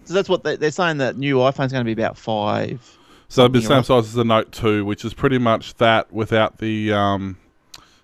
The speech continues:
Speaker 2: take the bezels off the edge of it there, so that's pretty much gonna be the five
Speaker 1: Yeah,
Speaker 2: inch.
Speaker 1: right.
Speaker 2: It's about the same as the Note two. It was a five inch screen, so.
Speaker 1: Mm.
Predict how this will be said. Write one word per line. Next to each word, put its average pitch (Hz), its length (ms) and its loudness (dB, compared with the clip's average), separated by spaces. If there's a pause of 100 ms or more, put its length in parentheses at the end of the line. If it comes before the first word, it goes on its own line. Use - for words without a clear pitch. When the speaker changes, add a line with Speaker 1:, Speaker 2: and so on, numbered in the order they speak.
(220)
Speaker 2:
take - 280 -2
the 104 260 2
bezels 107 420 -2
off 104 200 -2
the 98 60 -2
edge 110 180 -2
of 104 120 -4
it 98 100 -4
there, 101 200 -2
so 107 160 -6
that's 104 160 -4
pretty 107 240 -4
much 98 240 -10
gonna 104 160 -6
be 101 100 -4
the 95 240 -4 (800)
five 104 300 2
Speaker 1:
Yeah, 107 80 0
Speaker 2:
inch. 110 260 -6
Speaker 1:
right. - 80 -14
Speaker 2:
It's 120 140 -12
about 151 220 6
the 117 60 -4
same 123 260 2
as 110 100 -6
the 110 80 0
Note 107 260 -2
two. 107 340 -2
It 104 80 -4
was 98 140 -12
a 101 60 -4
five 92 300 -2
inch 92 140 -10
screen, 95 400 -8
so. 98 380 -6 (880)
Speaker 1:
Mm. 127 400 0